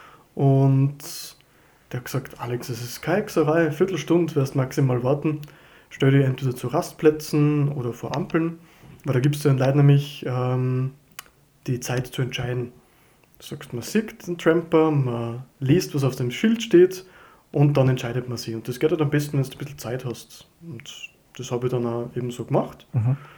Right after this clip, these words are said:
Speaker 1: Perfekt funktioniert, ich hab wirklich nie länger als eine Viertelstunde gewartet. Du musst halt nur auf dem richtigen Spot stehen. Und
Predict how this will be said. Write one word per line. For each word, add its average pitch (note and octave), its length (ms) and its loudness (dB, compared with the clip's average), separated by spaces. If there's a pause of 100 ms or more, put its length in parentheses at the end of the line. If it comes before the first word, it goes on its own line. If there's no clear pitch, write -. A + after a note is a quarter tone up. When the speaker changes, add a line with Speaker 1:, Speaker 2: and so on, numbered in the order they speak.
(760)
Speaker 1:
Perfekt D3 360 2
funktioniert, E3+ 460 2
ich D3+ 60 0
hab C#3+ 60 4
wirklich D3 240 0
nie E3+ 100 2
länger D3+ 200 4
als D3 120 2
eine D3 80 2
Viertelstunde D3+ 460 0
gewartet. C3 360 -2 (220)
Du C3+ 80 -4
musst D3 180 4
halt C#3 120 0
nur D#3 80 2
auf D#3 60 -4
dem D3+ 80 -4
richtigen D3 320 -2
Spot C3 280 -4
stehen. C#3 440 -2 (920)
Und D3 720 2